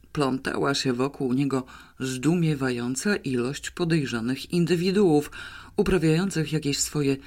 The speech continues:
tajemnicze machinacje. Ktoś musiał się tym zająć. Cała dorosła rodzina prezentowała karygodną lekkomyślność,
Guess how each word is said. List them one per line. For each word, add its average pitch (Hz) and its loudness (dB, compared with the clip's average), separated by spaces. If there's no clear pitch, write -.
tajemnicze 135 0
machinacje. 131 0
Ktoś 151 2
musiał 190 2
się 127 -2
tym 127 0
zająć. 131 0
Cała 151 6
dorosła 139 2
rodzina 117 0
prezentowała 131 0
karygodną 139 2
lekkomyślność, 131 2